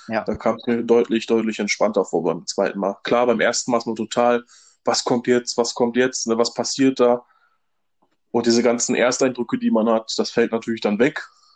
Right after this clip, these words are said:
Speaker 1: Ja.
Speaker 2: Aber ich konnte ihn trotzdem noch mal ein, ein gu-, äh, zweites, äh, das zweite Mal auch absolut gut gucken.
Speaker 1: Ja, voll. Ich meine, der Film hatte auch die schwierige Aufgabe, neun Filme quasi abzuschließen. Und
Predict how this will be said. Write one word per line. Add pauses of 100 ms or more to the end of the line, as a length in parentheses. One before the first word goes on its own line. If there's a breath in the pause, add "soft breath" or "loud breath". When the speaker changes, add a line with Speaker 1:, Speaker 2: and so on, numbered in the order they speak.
(140 soft breath)
Speaker 1:
Ja. (580)
Speaker 2:
Aber
ich
konnte
ihn
trotzdem
noch
mal (880 soft breath)
ein,
ein
gu-,
äh,
zweites,
äh,
das
zweite
Mal
auch
absolut (600 soft breath)
gut
gucken.
Speaker 1:
Ja,
voll. (360 soft breath)
Ich
meine,
der
Film
hatte
auch
die
schwierige
Aufgabe,
neun
Filme
quasi
abzuschließen.
Und